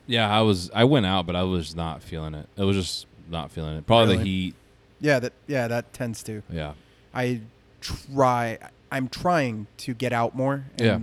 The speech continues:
Speaker 2: do stuff, 'cause usually in the summer I just wanna hide in the air conditioning.
Speaker 1: Yep.
Speaker 2: Um, but, uh, I actually got out of the house Saturday and Sunday.
Speaker 1: Oh, cool, man.
Speaker 2: Yeah, and I ended up spending, I, oddly enough, both days in Logan. Is it still Logan Heights?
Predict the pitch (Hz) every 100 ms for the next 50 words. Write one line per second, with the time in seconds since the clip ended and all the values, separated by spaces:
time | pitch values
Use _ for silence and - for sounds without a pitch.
0 | 110 135 - 143 - 135 110 135 127 127
1 | 120 113 135 117 113 - 120 107 - 113
2 | 110 107 - _ _ - 120 113 110 -
3 | 107 101 110 104 - _ 98 90 - _
4 | - 104 104 117 113 123 110 _ - 120
5 | 113 110 131 - 143 127 110 - 120 127
6 | 120 113 117 - - _ _ _ _ _
7 | - - 120 117 113 113 120 107 113 104
8 | 107 101 - 151 95 - 110 82 85 87
9 | - 113 107 107 120 120 123 123 - -
10 | 131 123 110 - - 110 113 _ _ -
11 | 131 123 120 113 - 127 120 - 117 113
12 | 107 104 107 104 104 - - _ _ _
13 | _ _ - - - _ _ - 147 -
14 | 196 185 175 170 170 180 -